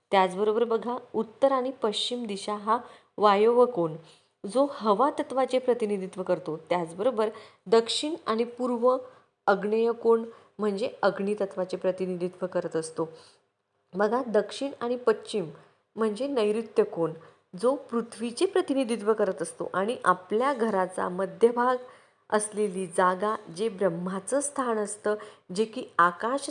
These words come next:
तत्वाचे मानले जाते. अशा प्रकारे आपलं संपूर्ण घर पाच तत्वांनी बनलेलं आहे आणि शरीर देखील पाच तत्वांनी बनलेलं आहे.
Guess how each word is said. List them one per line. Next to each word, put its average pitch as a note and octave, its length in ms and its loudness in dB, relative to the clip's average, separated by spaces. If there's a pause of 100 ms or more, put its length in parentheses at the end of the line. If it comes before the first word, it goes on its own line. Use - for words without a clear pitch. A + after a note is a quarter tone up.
तत्वाचे G3 540 -4
मानले F3+ 380 -4
जाते. E3 380 -6 (260)
अशा B3+ 280 2
प्रकारे A3+ 460 0 (100)
आपलं A3 320 -4
संपूर्ण B3 720 -2 (120)
घर A#3 260 2 (540)
पाच C4+ 280 8 (120)
तत्वांनी G3 460 0
बनलेलं F3+ 520 0
आहे E3 280 -4 (280)
आणि F#3 240 -2
शरीर G#3 420 0
देखील F#3 340 -4 (160)
पाच F#3+ 280 2 (100)
तत्वांनी F3 440 -8
बनलेलं E3 460 0
आहे. D#3 220 -6